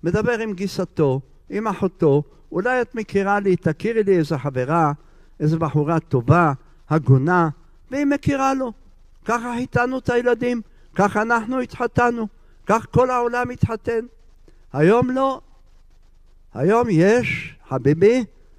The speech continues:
אתר היכרויות. יש אתר, שם אתה צריך לשים את התמונה שלך,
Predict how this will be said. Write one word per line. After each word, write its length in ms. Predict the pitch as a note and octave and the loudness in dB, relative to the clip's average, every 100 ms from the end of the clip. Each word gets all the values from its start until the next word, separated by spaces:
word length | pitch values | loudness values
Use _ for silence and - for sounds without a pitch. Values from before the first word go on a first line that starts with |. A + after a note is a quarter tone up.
| - - | -14 -2
אתר 480 | D#3 - F#3+ G#3+ B3 B3+ A#3 A3 | -2 2 4 6 6 2 -4 -6
היכרויות. 840 | E3+ G3 A#3+ A#3 C4 C4 B3+ - - - - _ - _ - _ - _ _ _ D3+ | -6 0 2 2 2 2 2 -2 -18 -20 -20 _ -20 _ -20 _ -20 _ _ _ -6
יש 220 | G3+ G3+ | -6 -6
אתר, 540 | G3 - D#3 D3 F3 G#3+ G#3 - - - | -10 -6 -2 -2 -2 -6 -12 -20 -20 -20
שם 300 | - F#3 G#3 G#3+ G3 | -4 -2 0 0 0
אתה 220 | - F#3+ | 0 -2
צריך 440 | - F3 F3+ E3+ | 0 0 0 0
לשים 340 | D3 C#3+ F#3 E3+ | -2 0 0 0
את 100 | C#3+ | -2
התמונה 520 | B2+ A#2+ A2 B2 D#3 | -4 -2 -2 0 0
שלך, 360 | - F#3+ - | -2 -6 -6